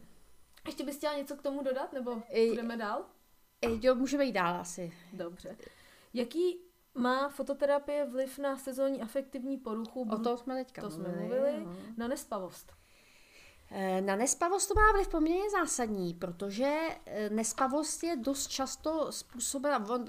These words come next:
Speaker 2: ta, těch příčin nespavosti může být hodně, že jo? Může mít člověk nějaký úzkosti, nějaký prostě psychický problémy, m, nějaký s-, něčeho se bojí, něco si prostě přemírá,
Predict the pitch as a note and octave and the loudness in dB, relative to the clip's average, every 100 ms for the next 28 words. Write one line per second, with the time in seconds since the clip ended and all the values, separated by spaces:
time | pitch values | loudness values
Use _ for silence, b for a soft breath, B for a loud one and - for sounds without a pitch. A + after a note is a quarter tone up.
0 | - G#3+ G3+ G#3 - G#3+ - G#3+ - G#3 | 0 2 2 -2 -8 -10 -6 -6 -4 -4
1 | F#3+ G3+ F#3+ F#3 G3 F3 E3+ F#3 E3 E3+ | -4 -6 -8 -6 -6 -4 -4 -4 -4 -4
2 | E3+ F3+ F3+ F3+ F3 F3 D#3+ - F#3 - | -4 -6 -6 -6 -6 -6 -10 -12 -12 -10
3 | F#3+ - - F3+ E3+ D3+ - E3+ E3 E3 | -8 -8 -8 -8 -8 -10 -10 -12 -10 -14
4 | - - - E3+ F3 E3+ E3+ E3+ F3+ F#3 | -14 -14 -12 -12 -12 -14 -12 -6 -6 -4
5 | F#3+ F3 E3 D#3+ B B B - F#3 F#3 | -6 -6 -8 -10 B B B -14 -10 -8
6 | F3 E3+ - - G3 F#3+ F3+ F3 F3+ E3 | -8 -12 -14 -10 -10 -6 -8 -6 -8 -6
7 | F#3 F#3 F#3 F3 F3 F3 - - F3 - | -6 -6 -6 -8 -12 -14 -14 -12 -12 -10
8 | - F3 F3 F3 | -8 -6 -4 -6